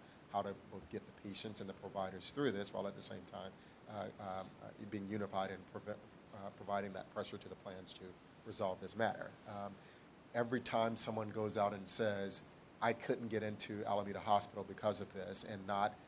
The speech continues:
take the opportunity, as I've said to all of our providers, anytime a situation happens where a patient is told that they can't get their care there, let us know.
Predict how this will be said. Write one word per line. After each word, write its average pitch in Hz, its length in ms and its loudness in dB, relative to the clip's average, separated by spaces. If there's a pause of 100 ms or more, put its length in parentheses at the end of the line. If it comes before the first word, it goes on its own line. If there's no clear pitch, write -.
(140)
take 117 180 -2
the 110 80 2
opportunity, 101 500 2
as 95 160 0
I've 98 120 0
said 101 180 0
to 104 60 0
all 98 120 4
of 98 80 0
our 101 100 4
providers, 95 480 -4 (280)
anytime 123 420 6
a 113 240 -2
situation 110 460 0
happens 104 300 2
where 101 120 2
a 95 40 0
patient 101 360 -2
is 92 120 -4
told 98 400 0 (240)
that 117 140 -2
they 110 100 6
can't 104 220 0
get 104 140 -4
their 104 100 -4
care 104 240 2
there, 107 240 2 (340)
let 107 200 4 (100)
us 95 160 0
know. 92 160 0